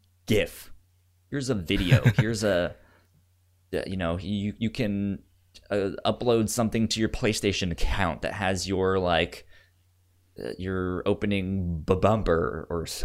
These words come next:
Speaker 1: or something like that.
Speaker 2: Yeah.
Speaker 1: Who knows?
Speaker 2: I mean, right now, the share button al-,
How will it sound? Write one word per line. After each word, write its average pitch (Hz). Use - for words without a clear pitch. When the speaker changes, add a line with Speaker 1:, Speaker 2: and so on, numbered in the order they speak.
Speaker 1:
or 85
something 80
like 85
that. 80
Speaker 2:
Yeah. 113
Speaker 1:
Who 107
knows? 78
Speaker 2:
I -
mean, 165
right 156
now, 123
the 104
share 104
button 104
al-, 104